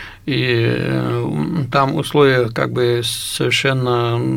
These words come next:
другие были в Уральском добровольческом танковом корпусе, чем в других, да. И, м, действительно очень мужественная женщина, и действительно, э, такой подвиг, он незабываем.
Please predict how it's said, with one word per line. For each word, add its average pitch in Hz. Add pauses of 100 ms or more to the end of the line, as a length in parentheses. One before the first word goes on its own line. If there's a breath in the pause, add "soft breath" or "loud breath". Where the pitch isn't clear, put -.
другие 127
были 147
в 120
Уральском 131
добровольческом 127
танковом 127
корпусе, 131
чем 123
в 120
других, 123
да. 147 (680 loud breath)
И, 139
м, 123
действительно 127
очень 120
мужественная 117
женщина, 127 (140)
и 123 (180)
действительно, 117 (760 loud breath)
э, - (120)
такой 131
подвиг, 127
он 123
незабываем. 117